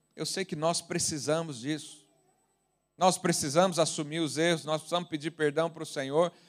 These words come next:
mas não é isso que tem que ocupar a nossa mente o tempo todo. O que tem que ocupar a nossa mente o tempo todo é, "Eu sou justiça em Cristo,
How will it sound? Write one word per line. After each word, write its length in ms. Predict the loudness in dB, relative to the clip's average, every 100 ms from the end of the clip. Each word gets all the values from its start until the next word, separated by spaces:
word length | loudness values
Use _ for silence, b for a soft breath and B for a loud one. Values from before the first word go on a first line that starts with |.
| b
mas 100 | -4
não 120 | 2
é 60 | 4
isso 220 | 4 2
que 80 | -2
tem 220 | 2 2
que 80 | 6
ocupar 460 | 4 4 8 8 10
a 20 |
nossa 320 | 6 4 0
mente 300 | 0 0 -2
o 40 |
tempo 380 | -2 -2 -2 -8
todo. 440 | -2 2 2 -2 -18 _ _ _ _ _ _ _ _ _
O 80 | -6
que 140 | -4
tem 240 | 2 2 4
que 80 | 0
ocupar 380 | 0 6 8
a 20 | 8
nossa 300 | 6 6 2
mente 280 | 2 2
o 40 | -2
tempo 420 | 2 2 2 -6
todo 400 | 0 4 6 8
é, 160 | 6 6
"Eu 160 | 2
sou 300 | 0 -2 -2
justiça 600 | -2 -6 -6 -6 -6 -6
em 80 | -8
Cristo, 600 | -8 -6 -6 -8 -18